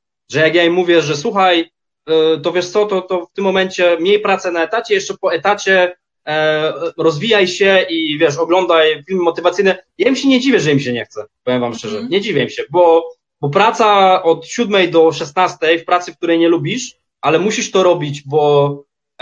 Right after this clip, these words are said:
Speaker 1: bo jest źle, no to męczy strasznie. To po prostu przez, przez tydzień jesteś tak przemielona, że nic z ciebie nie zostaje, nie? Mówiąc, e, mówiąc, e, i trzeba być naprawdę takim dosyć twardym, żeby się z tego jakby uwolnić, nie?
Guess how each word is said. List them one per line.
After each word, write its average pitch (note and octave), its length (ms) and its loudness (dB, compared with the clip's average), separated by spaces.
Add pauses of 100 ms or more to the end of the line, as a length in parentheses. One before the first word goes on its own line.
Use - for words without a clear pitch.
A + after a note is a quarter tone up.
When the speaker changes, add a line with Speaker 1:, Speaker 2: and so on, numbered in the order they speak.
(120)
Speaker 1:
bo D3+ 120 -2
jest D#3 180 -2
źle, E3 480 -2 (520)
no D#3 160 -6
to E3+ 400 0 (120)
męczy F3 520 -2
strasznie. - 540 -4 (140)
To C#3 100 -8
po C#3+ 160 -10
prostu E3+ 240 -4 (300)
przez, G3 260 -8
przez F#3+ 200 -6
tydzień G3 220 -2
jesteś F#3 220 -6
tak F#3+ 160 -6
przemielona, F#3+ 680 2 (440)
że F#3+ 540 0 (160)
nic G3 240 -8
z - 40 -12
ciebie G#3 220 2
nie G3+ 80 4
zostaje, F#3+ 440 -2
nie? C3+ 120 -2
Mówiąc, C3+ 480 -6
e, C3 100 -8
mówiąc, C3 480 -8
e, C#3 140 -8
i D#3 100 -16
trzeba G#3+ 380 -4
być G#3+ 200 -6
naprawdę A3+ 380 0
takim G#3+ 360 -4 (320)
dosyć E3 320 -4
twardym, G#3+ 400 0
żeby G3 200 -2
się G3 100 -8
z - 80 -14
tego G3 240 2
jakby F#3 320 2
uwolnić, F3 460 -2
nie? C3+ 200 -8